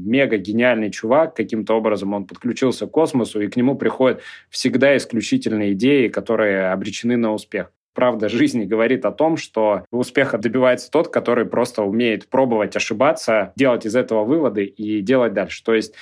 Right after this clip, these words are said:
без, э, системы тестирования гипотез просто будет, э, стагнация, либо можно будет надеяться на какой-то случайный успех.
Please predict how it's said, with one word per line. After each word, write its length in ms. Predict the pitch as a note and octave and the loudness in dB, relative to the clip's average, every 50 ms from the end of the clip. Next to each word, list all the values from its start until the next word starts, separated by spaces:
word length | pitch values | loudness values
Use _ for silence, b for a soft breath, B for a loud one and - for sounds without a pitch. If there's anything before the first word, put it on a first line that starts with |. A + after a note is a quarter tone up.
| B B B B B | B B B B B
без, 340 | - A2 C3+ C#3+ C3+ A2+ G2 | -2 2 4 4 4 2 2
э, 220 | G#2 G2+ G2 F#2+ F#2+ | 2 2 2 2 0
системы 720 | - B2+ - - - C#3+ C#3 B2 A2+ G#2+ G2+ G2 F#2+ F#2 - _ | -2 -6 -6 0 2 2 2 4 2 0 0 0 -2 -6 -10 _
тестирования 640 | _ - A2+ - - C#3+ C#3+ B2 A2+ G#2+ G2+ G2+ G2 | _ -6 -4 -2 0 2 2 4 2 2 0 -2 -4
гипотез 460 | F#2+ A2+ - - F3+ F#3 - A2 - | -4 -4 0 2 0 2 2 -4 -6
просто 400 | - - - B2+ B2+ - - G#2 | -2 0 0 0 0 -2 -6 -6
будет, 400 | F#2+ G2 B2 B2+ A2+ F#2+ - - | -2 0 0 0 0 -2 -4 -8
э, 400 | - F#2+ F#2+ F#2 F#2 F#2 F#2 F2+ | -6 -4 -4 -2 -2 -2 -4 -4
стагнация, 720 | F#2 - - _ - B2 A2 A#2+ C3+ D#3 - - - - G#3+ | -6 -8 -4 _ 0 0 2 2 2 2 2 0 -2 -4 -2
либо 520 | F#2+ G2 G#3+ C4+ B2+ A2+ A2+ - G2 F2+ B B B B B B | -2 0 0 0 2 2 2 0 0 -2 B B B B B B
можно 320 | - A#2+ C3+ C#3+ A#2+ A#2+ G#2+ | 0 2 2 2 2 0 0
будет 280 | G2+ A2 C3 C3 G#2 | 2 2 2 2 2
надеяться 420 | A2 A2+ A2 C3 C#3 C3 C3+ - G#2 | 0 0 2 2 0 0 -2 -4 -6
на 80 | G#2+ | -6
какой-то 400 | G2 G#2+ - - A#2+ A2+ A2 G2+ | -6 -6 -4 -2 -2 -2 -2 -4
случайный 540 | - - A2 G2+ - - A2+ G#2+ G#2 G#2 G#2 | -8 -6 -6 -6 -2 -2 -2 -2 -2 -4 -6
успех. 400 | G#2 - - - G2 F2 - _ | -6 -8 -6 -6 -6 -6 -6 _